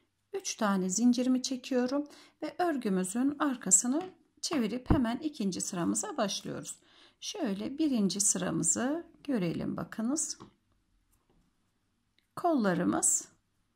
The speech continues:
arkamız ve her iki önümüz. Şimdi ikinci sıramızı örmeye başlayalım. Üç tane zincirimizi diğer yönde çekmiştik. Bu yöne çeviriyorum. İkinci trabzan üzerine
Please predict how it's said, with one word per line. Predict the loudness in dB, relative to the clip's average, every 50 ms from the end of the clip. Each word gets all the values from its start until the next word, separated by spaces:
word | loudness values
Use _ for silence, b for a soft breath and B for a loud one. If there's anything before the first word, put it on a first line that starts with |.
| _ _ _ _ _ _ -6 _ 2
arkamız | 2 2 2 0 2 4 4 6 4 4 2 -2 -4 -6 _ _ -4
ve | -2 -2 -2 -4 -8 -14 _ _ _ _ _
her | -18 -8 -2 0 0 2
iki | 2 0 -4 -4 -4 -6 -6 -2
önümüz. | 0 2 2 2 0 -2 -4 -8 -10 B B B B B B B B
Şimdi | -10 -8 -6 -6 -8
ikinci | -8 -8 -4 -2 -2 0 0
sıramızı | 0 0 0 0 0 0 0 -2 -2 0
örmeye | 0 0 2 2 0 0 0 0 -2
başlayalım. | -2 -2 -2 -4 -6 -6 -6 -4 -4 -2 -2 -4 -4 -8 _ _ _ b b b b b b b -6
Üç | -4 -4 -2
tane | 0 2 2 2 2 2
zincirimizi | 2 2 2 2 2 2 0 0 0 0 -2 -4 -4 -2
diğer | 2 4 4 4 4 4
yönde | 2 2 2 0 0 -2 -2
çekmiştik. | -2 -4 -4 -4 -2 -4 -4 -4 -4 -6 -8 -10 -10 -8 -6
Bu | -4 0
yöne | 2 2 4 2 2 0
çeviriyorum. | 0 -2 0 0 0 0 0 0 0 -2 -4 -6 -4 -6
İkinci | -4 -2 0 2 2 2 0 -2
trabzan | -2 0 0 2 2 0 -2 -2 -2 0 -2 -2 -2 -6
üzerine | -4 -2 0 0 0 0 2 2 2 2 0 -2 B